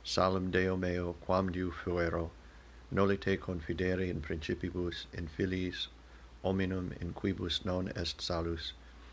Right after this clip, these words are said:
Exhibit spiritus eius et revertetur in terram suum, in illa die peribunt omnes cogitationes eorum. Beatus cuius Deus Jacob auditor eius,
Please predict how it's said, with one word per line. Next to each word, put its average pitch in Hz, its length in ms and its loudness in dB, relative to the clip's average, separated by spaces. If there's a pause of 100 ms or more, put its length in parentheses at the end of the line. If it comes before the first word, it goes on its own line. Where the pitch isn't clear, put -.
(200)
Exhibit 98 500 2
spiritus 101 580 0
eius 92 480 2
et - 180 -2
revertetur 92 880 0
in 82 160 -2
terram 92 380 0
suum, 82 400 0 (720)
in 90 120 2
illa 104 300 4
die 95 380 6
peribunt 95 680 0
omnes 95 380 0
cogitationes 92 1000 -2
eorum. 85 500 -2 (680)
Beatus 95 560 2
cuius 98 480 2
Deus 95 320 2
Jacob 92 520 -2
auditor 95 680 0
eius, 87 360 0